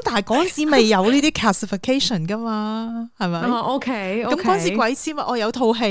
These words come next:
Speaker 1: 咁啊，邊個邊個做㗎啫嘛，你點會有啲 classification？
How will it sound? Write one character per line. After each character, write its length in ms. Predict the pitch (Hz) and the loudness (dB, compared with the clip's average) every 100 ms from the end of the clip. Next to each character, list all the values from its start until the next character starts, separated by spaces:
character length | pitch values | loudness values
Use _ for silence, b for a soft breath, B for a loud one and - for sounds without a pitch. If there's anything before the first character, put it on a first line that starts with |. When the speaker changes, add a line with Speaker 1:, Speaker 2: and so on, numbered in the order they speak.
| 202 | 0
Speaker 1:
咁 100 | 226 | 0
啊， 40 | 262 | -2
邊 120 | 269 | -2
個 60 | 254 | -2
邊 100 | 240 | -2
個 100 | 226 | -2
做 160 | 196 165 | 0 0
㗎 160 | 165 180 | 0 -2
啫 120 | 208 | 0
嘛， 140 | 202 180 | 0 0
你 120 | 180 | 0
點 200 | 185 214 | -2 -2
會 180 | 240 180 | -2 -2
有 260 | 165 170 | -2 -4
啲 60 | 214 | -4
classification？ 640 | 202 160 151 156 196 190 | -4 -4 -6 -6 -6 -6